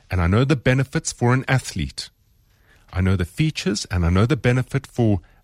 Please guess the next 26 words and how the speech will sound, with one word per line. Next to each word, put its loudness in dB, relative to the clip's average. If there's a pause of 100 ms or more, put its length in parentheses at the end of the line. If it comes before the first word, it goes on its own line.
a -2
mom 0
of -8
six -2
kids. -4 (1120)
And -2
I 0
know 2
the -2
features, -2 (320)
and 0
I 2
know 2
the 0
benefit -2 (180)
for -2
vegetarian." -2 (640)
So 0
when 2
I 2
meet -2
you 0
for -2
the -2
first -2
time, 0